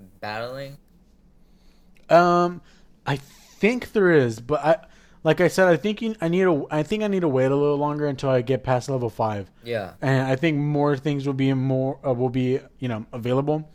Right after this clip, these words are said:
Speaker 1: Mm-hmm.
Speaker 2: Um, but I think there is, and the way the, the way the trailer showed it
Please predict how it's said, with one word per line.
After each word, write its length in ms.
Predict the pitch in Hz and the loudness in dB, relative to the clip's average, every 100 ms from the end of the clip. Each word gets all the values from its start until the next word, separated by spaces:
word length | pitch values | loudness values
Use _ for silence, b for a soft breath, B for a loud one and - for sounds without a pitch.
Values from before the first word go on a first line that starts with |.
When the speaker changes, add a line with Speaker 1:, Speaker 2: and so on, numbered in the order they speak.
| - | -18
Speaker 1:
Mm-hmm. 480 | 110 110 101 - 131 | -14 -14 -16 -2 2
Speaker 2:
Um, 560 | 123 120 113 107 101 - b b b | 4 4 0 -2 -8 -14 b b b
but 320 | 123 117 117 - _ | 2 2 -2 -16 _
I 120 | - 113 | -10 -10
think 460 | - - 180 180 | -10 -6 -4 -2
there 180 | 160 139 | 0 2
is, 400 | 120 113 101 - - | 2 0 -6 -14 -8
and 160 | 131 135 | -2 0
the 60 | |
way 200 | 135 220 | 2 2
the, 260 | 349 233 175 | 2 -2 -2
the 140 | 139 | 0
way 140 | 139 208 | 4 4
the 100 | 202 | 4
trailer 480 | - - 147 147 127 | -2 0 2 4 2
showed 320 | - 120 135 | -4 -8 -6
it 160 | 117 | -6